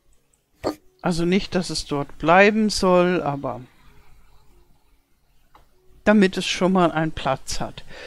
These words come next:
Okay, ich werd jetzt zwischen den Folgen einfach mal hier oben rum alles weiß anstreichen.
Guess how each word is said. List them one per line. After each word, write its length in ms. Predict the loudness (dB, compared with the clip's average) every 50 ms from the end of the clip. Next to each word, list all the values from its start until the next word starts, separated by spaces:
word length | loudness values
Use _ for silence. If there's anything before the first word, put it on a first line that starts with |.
| -18 -18 -18 -18 -18 -20 -20 -20 -20 -20 -20 -20 _ 2
Okay, 720 | 4 4 4 4 0 -6 -6 0 4 8 10 10 10 10
ich 260 | 8 6 2 2 4 6
werd 180 | 6 6 4
jetzt 220 | 0 -4 -2 -2 0
zwischen 340 | 2 4 4 6 8 8
den 160 | 10 10 8 6
Folgen 480 | 2 2 6 8 8 8 8 6 2
einfach 480 | 2 4 4 4 2 0 -4 -6 -2 0
mal 300 | 2 4 4 4 2 0
hier 280 | 0 0 2 2 2
oben 380 | 2 4 4 4 6 6 6 4
rum 340 | 6 6 6 6 6 4 2 4
alles 460 | 6 6 6 6 4 2 2 -2 -2
weiß 320 | 0 2 2 2 0 0 0
anstreichen. 880 | 4 4 4 4 2 0 -4 -4 -2 0 0 0 0 -2 2 2 2